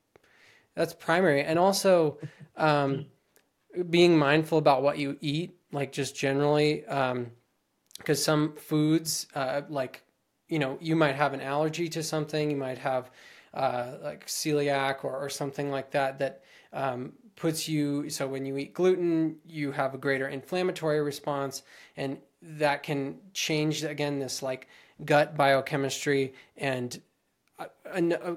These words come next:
sorry, I'm kind of rambling here, but another <laughs> point I wanted to mention was, was eating. So I, uh, I heard, I just saw this short, um, it was a really old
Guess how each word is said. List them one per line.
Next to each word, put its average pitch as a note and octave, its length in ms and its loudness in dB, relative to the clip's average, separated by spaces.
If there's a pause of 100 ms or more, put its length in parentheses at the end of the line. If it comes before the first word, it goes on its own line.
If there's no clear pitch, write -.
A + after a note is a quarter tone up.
(100)
sorry, D3+ 280 4
I'm D3 200 0
kind D#3 200 0
of C#3+ 220 -4
rambling D#3+ 500 4
here, C#3+ 220 0
but C#3+ 180 4
another D#3 340 2
<laughs> B2+ 160 -6
point E3+ 140 6
I D#3 40 4
wanted D3 240 2
to C#3+ 60 0
mention D3 400 0
was, C3+ 220 -4 (440)
was D#3 340 2
eating. D#3 480 0 (400)
So D#3 420 4
I, E3 320 4
uh, C#3 460 0
I D3 120 2
heard, E3 160 2
I D3 100 2
just D3+ 220 -2
saw D3 180 4
this - 340 -4 (300)
short, - 760 -2
um, C3 300 -4
it C3+ 40 -4
was C3+ 220 -6 (400)
a D#3+ 120 -4
really D#3 300 4
old C#3+ 340 0